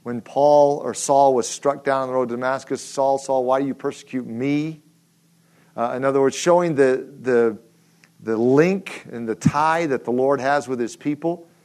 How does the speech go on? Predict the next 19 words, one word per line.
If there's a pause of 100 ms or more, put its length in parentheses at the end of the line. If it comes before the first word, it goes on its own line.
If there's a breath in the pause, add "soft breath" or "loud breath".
(180 soft breath)
And
so
that
may
be, (120)
that
certainly
may
be, (340 soft breath)
uh,
the,
the,
what
that
is
indicating. (200)
Uh,
but
again,